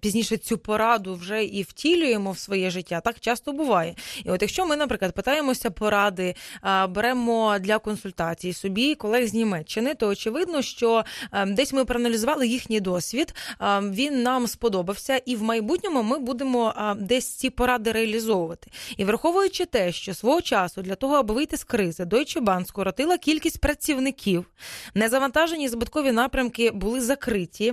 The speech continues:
двадцять п'ять відсотків усього далекого сполучення, про що я вже казала.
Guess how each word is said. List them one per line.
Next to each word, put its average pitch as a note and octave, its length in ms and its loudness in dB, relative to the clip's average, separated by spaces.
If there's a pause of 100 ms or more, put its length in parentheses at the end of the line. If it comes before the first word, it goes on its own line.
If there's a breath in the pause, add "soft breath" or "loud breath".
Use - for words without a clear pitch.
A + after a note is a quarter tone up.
(120)
двадцять G#3 380 0
п'ять G3+ 220 -2
відсотків G3 440 -2
усього F#3+ 260 0
далекого F#3+ 380 0
сполучення, F#3+ 500 -2
про G3 140 -4
що - 180 -4
я F#3 80 2
вже F3 160 -4
казала. F3+ 480 -4